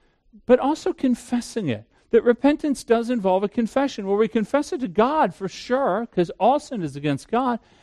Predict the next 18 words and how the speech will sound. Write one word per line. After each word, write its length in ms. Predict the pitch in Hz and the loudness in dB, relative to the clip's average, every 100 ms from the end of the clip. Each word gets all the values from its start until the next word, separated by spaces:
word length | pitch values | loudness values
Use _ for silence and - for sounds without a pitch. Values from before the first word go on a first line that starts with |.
| _ - | _ -6
but 80 | 254 | -2
we 140 | 302 | 0
confess 500 | 320 320 - 247 - | 0 -2 -2 -4 -4
it 140 | 254 | -12
toward 280 | - 220 220 | -2 2 2
one 220 | 202 208 | 2 -2
another. 440 | 220 233 302 269 - _ _ _ _ _ - | 0 -2 -2 -6 -8 _ _ _ _ _ 2
That 140 | 220 | 2
we 120 | 240 | 2
confess 520 | 233 247 208 254 269 - | -2 -2 -2 -4 -4 -6
to 160 | 277 | -2
our 120 | 240 | -2
spouses. 640 | 151 - 160 143 - 113 - _ _ _ | -2 -4 -6 -6 -10 -14 -16 _ _ _
We 100 | 214 | -4
confess 440 | 240 214 254 254 | -2 0 0 0
to 100 | - | 0
our 120 | 240 | -2
children. 360 | 185 - 175 139 | 0 -4 -2 -2